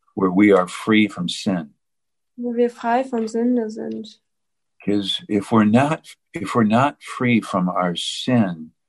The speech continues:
Speaker 1: then we serve our sin.
Speaker 2: Weil wenn, wenn wir nicht frei von unserer Sünde sind, dann dienen wir unserer Sünde.
Speaker 1: It's a very simple picture, a very simple principle.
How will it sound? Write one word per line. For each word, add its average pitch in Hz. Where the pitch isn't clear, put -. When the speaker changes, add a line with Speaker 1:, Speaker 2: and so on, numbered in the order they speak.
Speaker 1:
then 95
we 95
serve 95
our 82
sin. 90
Speaker 2:
Weil 247
wenn, 240
wenn 247
wir 247
nicht 294
frei 311
von 294
unserer 240
Sünde 233
sind, 247
dann 220
dienen 262
wir 208
unserer 214
Sünde. 214
Speaker 1:
It's -
a 87
very 101
simple 98
picture, 90
a 90
very 104
simple 98
principle. -